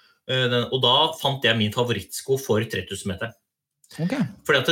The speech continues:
Speaker 1: eh, Hoka har jo, de har noen ulike veldig raske sko. Den ene heter Carbon X to,
Speaker 2: Ja, den
Speaker 1: og den
Speaker 2: er
Speaker 1: andre heter Rocket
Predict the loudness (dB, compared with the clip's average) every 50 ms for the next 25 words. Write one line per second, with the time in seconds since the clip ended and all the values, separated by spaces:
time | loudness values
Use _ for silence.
0 | 0 2 2 2 4 4 2 0 -4 -4 -4 -6 -4 -2 0 0 0 2 2 2
1 | 2 2 2 2 2 2 4 4 2 2 0 0 0 0 0 0 -2 -4 -2 -2
2 | -2 0 0 0 0 0 -2 -2 -2 -2 -2 -4 -6 -10 -12 -12 -12 -14 -16 -16
3 | -16 _ _ _ _ _ _ _ _ _ _ _ _ _ _ -14 -8 -2 0 0
4 | 2 2 2 0 0 0 0 0 0 0 0 -2 -2 -2 -2 0 -2 -4 -4 -4
5 | -6 -8 -8 -8 -8 -8 -6 -6 -4 -6 -6 -8 -12 -18 _ _ _ _ _ _
6 | _ _ _ _ -8 -6 -4 -2 0 0 0 2 2 2 2 4 2 4 4 2
7 | 2 2 2 2 2 2 4 0 0 0 0 -10 _ -6 -6 -6 -6 -8